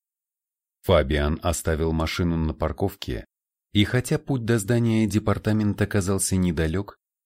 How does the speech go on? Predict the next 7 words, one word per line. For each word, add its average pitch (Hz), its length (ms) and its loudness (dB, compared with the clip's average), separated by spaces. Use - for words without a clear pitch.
за 90 160 2
эти 135 320 2
две 135 200 0
минуты 117 440 2
он 110 180 2
вымок 85 340 2
насквозь. 73 640 -4